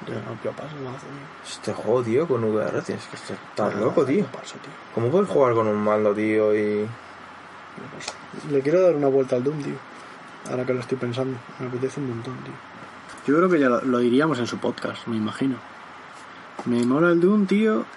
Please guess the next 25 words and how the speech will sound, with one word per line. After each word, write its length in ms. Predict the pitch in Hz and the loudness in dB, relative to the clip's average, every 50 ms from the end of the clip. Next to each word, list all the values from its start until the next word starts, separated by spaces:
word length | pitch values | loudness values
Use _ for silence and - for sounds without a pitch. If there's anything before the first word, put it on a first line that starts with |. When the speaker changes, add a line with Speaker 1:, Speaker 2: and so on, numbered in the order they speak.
| - - - - - - - | -18 -18 -18 -18 -18 -14 -6
Speaker 1:
como 280 | - 131 127 127 123 120 | 0 2 4 4 4 4
que 100 | 127 123 | 2 2
todo 160 | 123 143 147 | 4 4 4
el 120 | 151 147 | 4 4
rato 280 | 147 151 147 151 165 147 | 4 4 4 6 4 4
vas 200 | 135 143 - - | 4 2 2 -2
hacia 180 | - - - 117 | -6 -2 -2 -2
abajo, 240 | 110 110 - - - | 0 -2 -4 -6 -8
tío. 120 | - - - - - - - - - - - - - - - - - - - - - | -8 -8 -10 -10 -14 -16 -18 -16 -16 -18 -18 -18 -18 -18 -18 -18 -18 -18 -14 -8 -4
Como 240 | 127 123 123 123 | -2 0 0 2
todo 140 | 123 127 143 | 2 2 2
el 60 | 151 | 4
rato 760 | 147 156 160 160 170 170 170 170 175 175 175 175 180 180 175 170 175 - - - - - - - - | 2 2 2 4 4 6 6 6 6 6 6 6 4 4 2 2 -2 -6 -14 -12 -12 -12 -12 -8 -2
profundizas, 720 | - 135 123 - - 131 120 123 143 156 - - 165 - - | 2 2 2 2 2 2 2 2 2 0 -2 -4 -6 -6 -4
tío. 240 | - 165 175 185 190 190 190 190 190 - - - - - - - - - - - - - - - - - - - - - - - - - - - - - - - - - - | 0 0 2 2 2 2 0 -2 -2 -6 -10 -16 -18 -18 -18 -18 -18 -18 -18 -18 -18 -18 -18 -18 -18 -18 -18 -18 -18 -20 -18 -18 -18 -18 -18 -18 -18 -18 -18 -18 -16 -10 -4
Y 60 | 120 120 | -4 -2
luego 300 | 117 120 123 131 139 139 | 0 0 0 2 2 2
vas 480 | 135 135 139 139 143 143 143 135 - - | 2 2 2 0 0 0 0 -2 0 0
a 60 | 131 | 2
Marte, 420 | 131 135 151 175 180 175 - 180 | 4 4 4 2 0 0 0 2
y 320 | 175 180 175 175 170 147 120 | 2 2 2 2 2 2 2
luego 280 | 95 101 104 127 135 127 | 0 0 0 0 0 0
vas 180 | 127 127 - | 0 -2 -2
al 80 | 143 131 | -2 -2
infierno, 880 | 123 117 110 - - - 139 160 165 165 170 170 175 175 180 180 180 180 | -2 -2 -4 -4 0 0 2 2 2 0 0 0 2 2 2 0 -2 -2